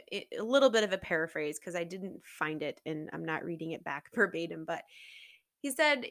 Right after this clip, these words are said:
"To change your life, you have to look at your life and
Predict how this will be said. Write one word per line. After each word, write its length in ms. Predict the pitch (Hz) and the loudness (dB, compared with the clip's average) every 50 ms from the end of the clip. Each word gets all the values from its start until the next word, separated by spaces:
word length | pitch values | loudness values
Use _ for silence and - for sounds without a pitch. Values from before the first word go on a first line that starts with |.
| - _ - | -8 _ -2
"To 100 | - 294 | -2 -2
change 240 | - - 370 381 370 | 0 0 2 2 4
your 120 | 370 330 | 4 6
life, 320 | 311 294 277 254 233 240 262 | 8 10 10 10 10 8 4
you 100 | 254 277 | 2 4
have 180 | 269 254 247 | 6 6 6
to 100 | - 262 | 4 2
look 240 | 247 247 247 247 247 277 | 2 4 4 4 4 4
at 60 | 262 | 2
your 160 | - 247 220 | 2 2 2
life 580 | 196 170 165 170 175 240 285 277 - - - - _ _ _ _ _ _ _ _ - | 2 2 2 2 2 0 -2 -2 -6 -16 -20 -20 _ _ _ _ _ _ _ _ 2
and 440 | 240 247 240 233 240 247 240 220 | 4 4 4 4 2 2 0 -4